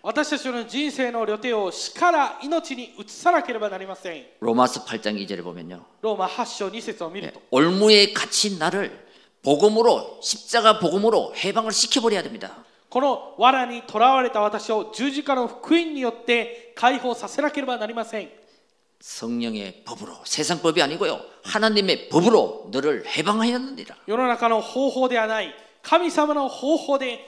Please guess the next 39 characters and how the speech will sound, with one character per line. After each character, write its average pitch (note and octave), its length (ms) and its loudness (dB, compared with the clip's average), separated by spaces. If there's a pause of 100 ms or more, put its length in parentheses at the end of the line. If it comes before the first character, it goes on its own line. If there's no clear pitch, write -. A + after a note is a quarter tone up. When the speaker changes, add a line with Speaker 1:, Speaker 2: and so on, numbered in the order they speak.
(120)
Speaker 1:
あ G3 120 -4
な A#3+ 80 -4
た A3 120 -6
を G3+ 140 -6
解 D4 220 0
放 D#4 160 -2
し - 100 -10
た C#4 100 -2
ん A#3+ 60 -8
で F#3+ 80 -10
す - 120 -16
と。 - 60 -20 (540)
Speaker 2:
왕, G2 500 -6 (320)
선지자, F2+ 600 -14
제사장. - 420 -16 (300)
Speaker 1:
王、 - 520 -4
祭 B3+ 240 -2
司 - 140 -12
長、 G#3+ 220 -6
預 D#3 140 -10
言 A#3+ 140 -4
者。 - 180 -14 (200)
Speaker 2:
예, C#2 120 -18 (120)
기름 D3+ 460 4
부음 G#2+ 260 -2
받은 F#2 300 -12
자. - 180 -16 (640)
Speaker 1:
油 A#3+ 380 2
注 B3 320 -8
が A#3 140 0
れ A3+ 80 -2
た G#3+ 160 -4
者。 F#3+ 200 -4
Speaker 2:
인생의 E3 560 4
모든 C4+ 600 6
문제와 F3 580 4
저주를 C#3 460 -2
끝낸 G#2+ 480 -8 (160)
그리스도. - 380 -12